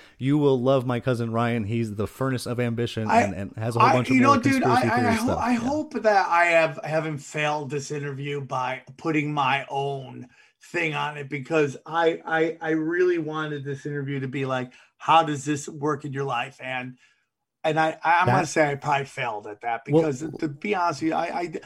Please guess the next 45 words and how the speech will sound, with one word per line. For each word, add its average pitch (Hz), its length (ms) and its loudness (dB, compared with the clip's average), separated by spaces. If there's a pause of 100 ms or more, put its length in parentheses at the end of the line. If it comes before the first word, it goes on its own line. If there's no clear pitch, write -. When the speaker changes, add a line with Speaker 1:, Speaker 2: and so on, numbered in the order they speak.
(280)
Speaker 2:
I, 180 140 2
I, 196 340 -4
I 214 40 0
don't 247 160 0
want 233 300 0
pe-, - 180 -10
I 180 140 -4
don't 277 220 -4 (100)
ever 196 300 -2
want, 143 640 -4 (400)
and, 185 240 -4
you 202 80 0
know, 214 140 4
a 170 60 -4
big 262 260 -2
re-, 262 180 0
on 165 180 0
my 156 160 2
show, 160 360 4
I 147 320 4
don't 156 300 4
do 156 180 8
research, 135 840 -8
right? 107 300 -6 (140)
I 156 80 -6
don't 160 280 -2
do 156 160 0
research. 135 600 -4
It's 123 120 -16
because 147 320 -6
I 147 100 -2
found 175 340 2
myself 143 640 -4 (400)
pushing 202 420 2
the 185 200 -2
interviews 143 640 -6 (260)
to 165 120 -2
where 151 400 4
I 160 540 4 (440)
thought 143 380 4 (360)
the 156 80 -6
results 143 540 -6
were. 87 300 -14
And, 160 240 -2
like, 170 340 -2